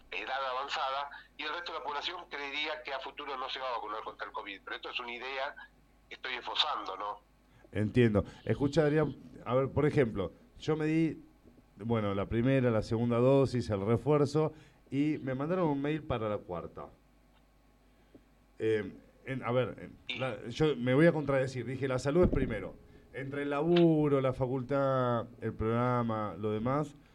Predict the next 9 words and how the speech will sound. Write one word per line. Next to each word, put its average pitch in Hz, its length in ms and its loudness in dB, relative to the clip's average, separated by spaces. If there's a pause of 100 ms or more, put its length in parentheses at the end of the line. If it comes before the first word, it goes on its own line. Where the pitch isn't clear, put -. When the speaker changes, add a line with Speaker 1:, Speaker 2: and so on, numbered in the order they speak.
(300)
Speaker 2:
eh, 101 360 2 (180)
se 120 160 -4
me 123 120 2
complicó, 123 500 2
¿no? 117 280 0 (520)
Eh, 95 600 2
todavía 135 240 4
no 135 100 4
fui. 117 300 0